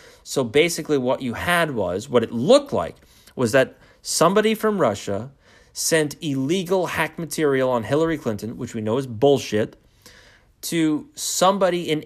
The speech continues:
Italy, which stored it on an Italian server. And then somebody from the Trump campaign was supposed to go over there into Europe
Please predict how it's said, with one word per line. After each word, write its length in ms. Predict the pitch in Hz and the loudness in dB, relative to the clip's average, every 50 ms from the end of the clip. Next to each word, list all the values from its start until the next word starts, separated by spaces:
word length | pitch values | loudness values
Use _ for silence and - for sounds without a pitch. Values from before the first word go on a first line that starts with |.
| - - | 0 4
Italy, 500 | 202 208 196 165 120 107 101 104 113 127 | 4 6 6 6 2 2 0 -2 -4 -4
which 300 | - 131 135 123 - - | -4 -4 -4 -4 -4 -4
stored 340 | - - - 170 170 175 | -8 -4 0 2 2 2
it 180 | 180 - 180 - | 2 0 -2 -2
on 220 | 135 135 135 131 | -2 -2 -2 -2
an 180 | 135 131 120 113 | -2 -4 -4 -4
Italian 600 | 110 107 - - - 147 156 160 165 165 165 156 | -6 -6 -6 -4 -2 -2 0 0 -2 -4 -6 -6
server. 640 | 147 - - - 175 156 131 107 - 67 - - _ _ _ _ _ _ _ _ _ - - - - - | -8 -6 -2 0 2 2 2 0 -4 -8 -10 -12 _ _ _ _ _ _ _ _ _ -20 -20 -20 -12 -6
And 140 | 127 120 123 | -4 -2 0
then 160 | 139 117 120 | 0 -2 -2
somebody 480 | 120 - 175 185 190 190 190 175 165 151 | -2 2 2 2 2 2 0 0 0 -2
from 180 | - 147 135 | -2 -4 -2
the 80 | 120 113 | -2 -2
Trump 420 | 104 - - 220 240 262 240 - | -2 0 2 4 4 4 2 -4
campaign 760 | - - 123 113 101 92 - 101 98 98 98 92 127 151 - _ _ _ _ _ _ _ _ _ _ _ _ _ _ _ - | -6 -4 -4 -4 -4 -6 -8 -6 -6 -6 -6 -8 -10 -12 -14 _ _ _ _ _ _ _ _ _ _ _ _ _ _ _ -2
was 220 | 135 135 127 - | 0 0 0 0
supposed 400 | - 123 - - 170 190 185 - | -2 -4 0 2 2 2 2 0
to 80 | - 143 | -2 -4
go 380 | 120 117 139 160 196 208 196 | 0 4 6 6 8 8 8
over 260 | 180 165 147 131 120 | 6 6 4 2 0
there 460 | 104 101 101 92 90 85 95 - 147 - _ _ _ _ _ _ _ - | -2 0 -2 -2 -2 -4 -6 -8 -10 -12 _ _ _ _ _ _ _ -8
into 220 | - 127 120 - 151 | -6 -6 -4 -2 -2
Europe 420 | 135 123 107 92 90 95 - - | -2 0 0 0 -2 -4 -6 -10